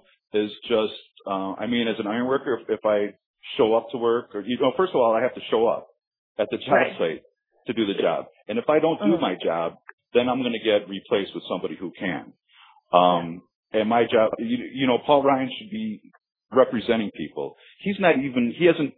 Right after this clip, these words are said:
Speaker 1: had any public town hall event in the district for over six hundred days. But
Speaker 2: Yeah.
Speaker 1: he's had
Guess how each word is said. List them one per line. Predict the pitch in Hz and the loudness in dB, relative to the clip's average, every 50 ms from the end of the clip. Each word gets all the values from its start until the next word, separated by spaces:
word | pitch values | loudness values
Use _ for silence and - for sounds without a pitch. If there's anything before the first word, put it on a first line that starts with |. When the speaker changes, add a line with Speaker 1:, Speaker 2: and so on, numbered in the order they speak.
| _ _ | _ _
Speaker 1:
had | - 135 131 123 127 - - - | 2 4 6 6 6 4 0 -4
any | 113 120 127 120 113 - | -2 -2 -2 -2 -2 0
public | 127 127 117 120 120 117 113 - - - _ _ _ _ - | 0 2 2 2 0 0 -2 -6 -16 -20 _ _ _ _ -4
town | 135 127 117 113 | -4 -2 -2 -2
hall | 107 120 117 113 113 | 0 0 2 2 2
event | 92 95 95 90 92 87 - _ _ _ _ _ _ _ | 0 0 -4 -4 -4 -8 -12 _ _ _ _ _ _ _
in | - 120 156 165 | 2 2 2 4
the | 135 107 | 0 0
district | - 95 90 - - 95 87 87 - - | 0 -4 -4 -4 -6 -8 -8 -8 -4 -2
for | 113 104 | 0 2
over | 110 101 101 95 - | 2 0 -2 -4 -6
six | 123 113 - | -6 -6 -4
hundred | - 113 101 98 92 85 | -4 -6 -4 -4 -6 -6
days. | 85 78 67 58 - - - - _ _ _ _ _ _ _ _ _ _ _ _ _ _ _ _ _ _ _ _ _ | -6 -6 -6 -6 -10 -16 -20 -20 _ _ _ _ _ _ _ _ _ _ _ _ _ _ _ _ _ _ _ _ _
But | - 117 117 | 6 6 6
Speaker 2:
Yeah. | 175 160 143 | 4 0 -6
Speaker 1:
he's | 139 131 117 | -8 -8 -4
had | 139 135 127 123 120 120 | 0 2 2 2 2 -2